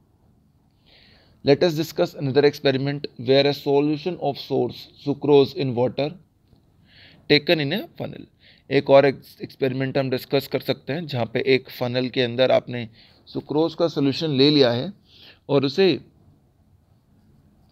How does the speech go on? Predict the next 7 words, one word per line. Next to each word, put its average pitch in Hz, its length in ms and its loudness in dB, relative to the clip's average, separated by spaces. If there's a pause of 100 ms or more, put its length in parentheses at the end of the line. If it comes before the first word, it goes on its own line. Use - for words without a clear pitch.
(480)
एक 147 140 -2
मेम्ब्रेन 147 440 2
इसमें 156 420 -2
लेकर 143 400 2 (920)
एक 151 100 -2
me-, 147 180 -2 (160)
selectively 156 600 2